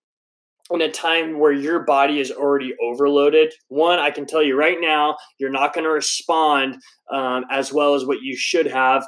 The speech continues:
Two, you're probably gonna be disappointed 'cause you're probably not gonna hit the P R that you wanted.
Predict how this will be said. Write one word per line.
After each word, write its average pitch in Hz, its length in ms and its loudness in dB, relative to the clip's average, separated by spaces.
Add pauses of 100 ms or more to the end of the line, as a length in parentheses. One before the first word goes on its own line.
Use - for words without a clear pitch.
Two, 208 120 0
you're 202 200 2
probably 170 200 2
gonna 175 120 0
be 156 80 -2
disappointed 156 560 -2
'cause 139 140 -8
you're 127 100 -6
probably 151 280 -2
not 143 160 0
gonna 139 160 -4
hit 151 180 0
the - 180 -8
P 147 120 0
R 139 160 4
that 131 160 -4
you 127 120 -6
wanted. 185 480 4